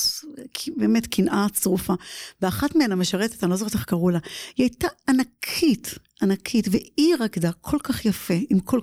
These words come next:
כך הרבה ביטחון עצמי. ואני אומרת, זה בכלל לא משנה איך שהיא נראתה.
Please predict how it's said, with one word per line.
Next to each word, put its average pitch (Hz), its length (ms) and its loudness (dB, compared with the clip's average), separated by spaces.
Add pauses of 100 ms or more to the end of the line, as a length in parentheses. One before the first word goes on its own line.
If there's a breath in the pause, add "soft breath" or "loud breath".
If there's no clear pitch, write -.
כך - 240 -4
הרבה 220 140 2
ביטחון 190 380 2
עצמי. 180 360 0 (1080 loud breath)
ואני 240 180 2
אומרת, 349 380 -2 (400)
זה - 140 0
בכלל 233 340 2
לא 311 80 0
משנה 262 300 0
איך 240 160 -4
שהיא 240 140 2
נראתה. 196 400 2